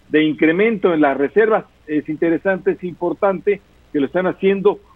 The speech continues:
¿Cuánto más se van a incrementar las reservas? ¿Cuánto más estiman ustedes, previendo en que se acaba, pues, este programa de, de pagos diferidos, se acaba en septiembre?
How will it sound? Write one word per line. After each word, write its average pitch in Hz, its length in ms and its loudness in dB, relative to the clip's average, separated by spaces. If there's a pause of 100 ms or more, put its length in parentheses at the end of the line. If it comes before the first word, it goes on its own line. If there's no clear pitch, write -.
(200)
¿Cuánto 233 380 0
más 202 320 -4
se 180 100 -2
van 180 160 -2
a 185 40 -6
incrementar 156 440 -4
las 165 140 0
reservas? 175 400 -4
¿Cuánto 180 260 -6
más 180 200 -4
estiman 170 360 -6
ustedes, 170 460 -2 (420)
previendo 160 420 2
en 147 100 -4
que 147 120 -2
se 139 120 -2
acaba, 160 640 2
pues, 135 260 -8
este 156 460 -4
programa 160 400 0
de, 139 340 2 (320)
de 135 120 -2
pagos 175 280 2
diferidos, 180 440 0
se 160 100 0
acaba 175 240 0
en 180 100 -8
septiembre? 202 560 0